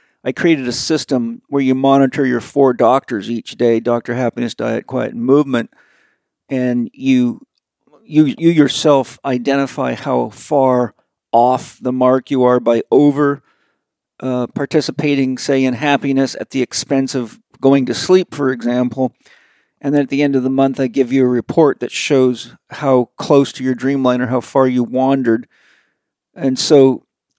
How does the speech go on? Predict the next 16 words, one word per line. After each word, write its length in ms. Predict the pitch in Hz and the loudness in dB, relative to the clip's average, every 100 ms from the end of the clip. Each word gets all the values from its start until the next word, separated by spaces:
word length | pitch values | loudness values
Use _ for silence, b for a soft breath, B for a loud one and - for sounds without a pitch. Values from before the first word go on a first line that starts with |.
| - - - _ | -20 -20 -20 _
um, 460 | 123 120 123 117 - _ _ | -6 -4 -6 -10 -14 _ _
Jason's 440 | 135 165 160 151 127 | 2 2 4 -2 -4
developed 400 | 143 143 139 - | 2 4 2 0
systems 440 | - 156 139 127 | -4 -4 -4 -6
of 120 | 120 | -6
feedback 560 | - - 202 143 127 - | -8 -8 -6 -2 -2 -2
so 120 | - | -4
we 120 | 131 | -2
don't 180 | 135 135 | 0 0
wander 300 | 107 135 131 | 0 -2 -2
too 200 | - - | -6 -8
far 300 | 135 135 127 | -6 -2 -2
from 240 | - 127 117 | -4 -6 -6
the 80 | |
dream 340 | 113 135 185 196 | -4 -2 -2 0
line. 360 | 139 123 123 | 0 0 -2